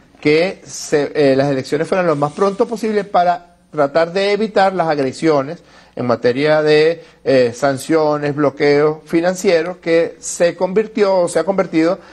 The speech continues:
en la estrategia electoral más importante de la oposición venezolana, la agresión por la vía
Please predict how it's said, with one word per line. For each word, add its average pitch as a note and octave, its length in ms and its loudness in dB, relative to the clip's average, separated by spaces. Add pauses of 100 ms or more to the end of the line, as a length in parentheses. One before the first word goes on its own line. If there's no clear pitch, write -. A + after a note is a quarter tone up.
(180)
en E3 160 2
la D#3 60 2
estrategia C#3+ 440 0
electoral D3+ 400 0
más D#3+ 120 -4
importante C3+ 480 -4
de D3+ 60 0
la C#3+ 80 2
oposición A2+ 460 -6
venezolana, B2+ 540 0
la B2 140 0
agresión A#2 440 -2
por D3 180 -2
la C3+ 100 2
vía B2+ 360 -2